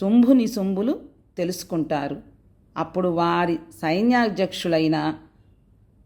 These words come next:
చండముండాసురులను పిలిచి ఆ సౌందర్య రాశిని తీసుకురమ్మని, వారిరువురిలో ఎవరిని వివాహం చేసుకున్నా వారికి ఇష్టమే అని చెబుతారు. అప్పుడు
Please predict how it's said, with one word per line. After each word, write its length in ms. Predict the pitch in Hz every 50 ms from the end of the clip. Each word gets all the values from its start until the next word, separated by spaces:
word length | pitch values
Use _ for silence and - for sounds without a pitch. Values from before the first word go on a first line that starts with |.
| _ _ _ _ _ _ _ - - _ - 185
చండముండాసురులను 1200 | 180 180 202 226 262 269 269 254 247 240 214 208 202 196 185 - 208 180 180 180 175 170 170 151
పిలిచి 720 | - - 156 165 196 202 - 269 311 320 240 170 110 - - - _ _ _ _ _ _ _ _ _ _ _ _ _ _ _ _ _ _ _ _ -
ఆ 180 | - 175 180 175
సౌందర్య 580 | - - 180 - 180 214 240 247 262 247 254 240
రాశిని 420 | 220 202 190 190 - 202 185 165
తీసుకురమ్మని, 1080 | 156 - 170 185 208 - - - 220 202 180 175 170 165 160 165 160 160 156 156 160 160 - _ _ _ _ _ _ _ _ _ _ -
వారిరువురిలో 1000 | 139 156 170 170 180 185 190 180 175 175 180 226 240 269 254 247 247 233 220 208
ఎవరిని 540 | 185 165 170 165 165 190 233 262 269 262
వివాహం 540 | 240 226 214 233 233 233 226 185 220 214 208 - 202
చేసుకున్నా 500 | 196 190 - - - 196 185 185 185 185
వారికి 440 | 175 170 165 165 165 160 165 156 151
ఇష్టమే 580 | 151 151 - - 214 214 220 214 208 196 180
అని 300 | 165 175 214 294 370 - - - - _ _ _ _ - 190
చెబుతారు. 520 | 175 143 165 151 165 147 135 135 139 139 - - - _ _ _ - _ - -
అప్పుడు 540 | 165 165 - - 196 190 175 170 175 170